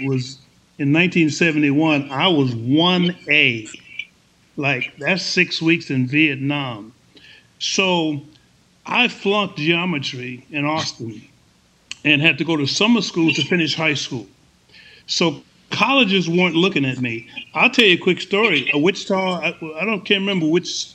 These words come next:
college it was, Wichita State, I think, plane crash in nineteen seventy, lost the whole football program. I write this long letter. I say, "Boy, now if I can make a football team,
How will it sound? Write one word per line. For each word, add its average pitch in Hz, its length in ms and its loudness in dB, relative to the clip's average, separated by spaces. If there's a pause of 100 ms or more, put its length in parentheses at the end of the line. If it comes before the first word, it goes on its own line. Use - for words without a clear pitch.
(160)
college 160 360 -2
it 131 160 -2
was, 127 140 -6
Wichita 185 480 -2
State, 151 360 -4
I 127 100 -6
think, 131 320 -8 (500)
plane 202 320 2
crash 143 460 -4
in 139 100 -2
nineteen 170 440 0
seventy, 151 440 -2
lost 156 320 0
the 156 100 0
whole 175 220 0
football 143 540 -6
program. 127 580 -4 (680)
I 202 160 4
write 202 320 0
this 156 200 -6
long 185 360 -2
letter. 202 420 -2
I 151 80 -6
say, 147 180 -8
"Boy, 156 440 0
now 151 180 -4
if 151 100 -6
I 247 120 0
can 196 200 -2
make 180 180 0
a 131 60 -14
football 139 460 -8
team, 131 420 -4